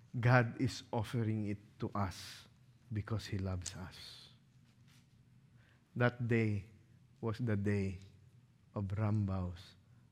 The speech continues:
salvation. This man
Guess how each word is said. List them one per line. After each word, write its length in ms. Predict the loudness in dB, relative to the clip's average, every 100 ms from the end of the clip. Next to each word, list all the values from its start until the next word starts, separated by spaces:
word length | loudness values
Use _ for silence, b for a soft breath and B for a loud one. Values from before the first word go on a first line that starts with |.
| -20
salvation. 720 | -6 -4 -4 -4 -6 -8 -14 -14 -18 -20 -20 -20 -20 -20 -20 -20 -20 -20 _ -20 -20 -20 -20 -20 -20 -20 -20 -20 -20 -20 -20 -20 -20 -20 -20 -20 -20 -16
This 300 | 0 2 4
man 340 | 6 6 6